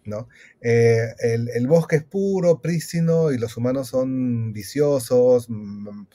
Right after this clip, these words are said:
malvados, maléficos, ¿no? Este, asesinos, ¿no? Este, incluso, este, sádicos, pues, ¿no? Hay un, el, hay un malo que se, es el payaso que se dedica a maltratar a los payasos, a, a los, a los animales del circo.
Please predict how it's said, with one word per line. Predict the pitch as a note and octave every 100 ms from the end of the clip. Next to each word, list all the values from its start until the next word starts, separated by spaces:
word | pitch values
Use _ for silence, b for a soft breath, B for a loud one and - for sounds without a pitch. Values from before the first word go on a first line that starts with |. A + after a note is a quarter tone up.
| _
malvados, | - G2+ G2+ B2+ D3 C#3 C3 B2+ A#2+
maléficos, | G2 A#2+ C#3+ - A#2 A#2 A2+ - b b b
¿no? | A#2 A#2
Este, | A#2+ A#2 A2 G#2 G2
asesinos, | F#2 G#2 E3+ C3 G2 F2+ -
¿no? | G#2+ - B B B
Este, | A2 A2 - G#2
incluso, | G#2 C#3 A#2+ C#3+ C#3 C3+
este, | A2+ A2+ - G2+ G2 F#2+ F#2 F#2 F#2+
sádicos, | - D3+ D3 A#2 G#2 F#2+
pues, | G#2 A2
¿no? | B2
Hay | B2+
un, | C3 C3 C3 B2+ b b -
el, | G#2 A2+
hay | A#2+
un | C#3+ C#3 _
malo | B2+ C3 C3+ C3+ C#3+ C3+
que | A2
se, | B2 A#2+
es | A#2
el | B2+
payaso | A#2+ G2 A2 A#2 A#2 C3
que | G#2
se | F#2+ F#2
dedica | F#2 G#2 A2+ A2+ A2 b b b _
a | F#2 F#2
maltratar | F#2 F#2+ F#2+ F#2 A2
a |
los | A#2
payasos, | A#2 F#2 G2 - G#2+ G2+ G2+
a, | G#2+
a | A#2
los, | A2+ -
a | G#2+
los | G2+ G2 - G2
animales | A2 A#2 B2+
del | A#2
circo. | - D3 - -